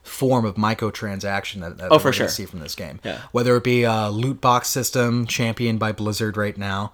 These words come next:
Speaker 2: Mm-hmm.
Speaker 1: or, <laughs> hell, I can't even imagine it. That's up to, that's up to E A to imagine a fucking new way <laughs> to steal
Speaker 2: Sure.
Speaker 1: from our wallets.
Speaker 2: So what, what's your pulse on, uh, Anthem?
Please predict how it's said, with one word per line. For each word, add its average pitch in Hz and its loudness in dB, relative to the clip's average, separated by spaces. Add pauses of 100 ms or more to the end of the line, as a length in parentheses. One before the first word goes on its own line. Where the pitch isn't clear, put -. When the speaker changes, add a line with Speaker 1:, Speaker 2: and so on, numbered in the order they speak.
Speaker 2:
Mm-hmm. 110 -10
Speaker 1:
or, 98 0 (320)
<laughs> - -14
hell, 107 -4 (280)
I - -6
can't 113 -2
even 113 0
imagine 95 -4
it. 82 -14 (380)
That's 104 -6
up 120 2
to, 110 2 (220)
that's 175 8
up 226 12
to 226 6
E 226 8
A 175 12
to 131 2
imagine 131 6
a 110 0 (560)
fucking 127 2
new 156 6
way 135 10
<laughs> - 6
to - 4
steal 202 8
Speaker 2:
Sure. 151 12
Speaker 1:
from 151 0
our 135 6
wallets. 190 4
Speaker 2:
So 196 10
what, 220 10
what's 240 4
your 277 0
pulse 233 2
on, 170 -2
uh, 123 6
Anthem? 110 0